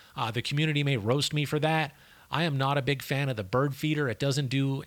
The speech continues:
anything good for me in my dabbing style. I don't like it. I strongly prefer a flat top banger, round bottom, flat top with a carb cap. Let's get it that way. That is my preferred,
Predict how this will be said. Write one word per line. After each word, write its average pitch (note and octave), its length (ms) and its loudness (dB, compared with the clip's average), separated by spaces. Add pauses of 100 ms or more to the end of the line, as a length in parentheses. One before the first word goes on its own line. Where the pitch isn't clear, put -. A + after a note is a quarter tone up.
anything D3+ 460 -2
good C3 220 2
for C#3 160 0
me C3 180 -2
in A#2+ 100 -2
my A#2+ 180 0
dabbing A#2+ 400 -2
style. D3 400 0
I C3+ 120 0
don't C#3 200 -2
like C#3 240 -2
it. C#3 180 0 (320)
I A#2+ 120 -4
strongly D3 640 0
prefer C3+ 560 0
a B2 100 0
flat C3 440 -2
top A2 300 0
banger, B2 440 0 (220)
round C3 340 2
bottom, A#2+ 320 4
flat B2+ 380 -2
top B2 300 2
with - 120 -6
a G#2+ 40 -4
carb B2 360 0
cap. A#2+ 280 2
Let's A#2+ 200 -2
get B2+ 160 -2
it B2 140 -4
that B2 180 2
way. B2 100 0
That C3 180 0
is C#3+ 140 0
my C#3+ 160 2
preferred, A#2+ 560 -2